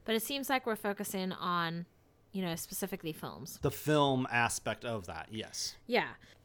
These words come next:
Speaker 1: And what I realized was, you know, what about things like Wonder Woman? You have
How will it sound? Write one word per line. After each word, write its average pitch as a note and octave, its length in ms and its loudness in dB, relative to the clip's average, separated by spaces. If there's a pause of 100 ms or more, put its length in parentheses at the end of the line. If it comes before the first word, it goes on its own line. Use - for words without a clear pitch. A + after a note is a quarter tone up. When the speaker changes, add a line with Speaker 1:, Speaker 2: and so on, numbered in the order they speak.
(220)
Speaker 1:
And A3+ 140 0
what G3+ 120 4
I F#3 60 2
realized G#3 960 4
was, F3+ 1040 0
you B3+ 80 -2
know, A#3 140 6
what A3 140 4
about B3 280 4
things G#3 280 0
like E3+ 200 0
Wonder F3 260 0
Woman? C3+ 400 -4 (300)
You F3+ 120 -2
have E3 480 0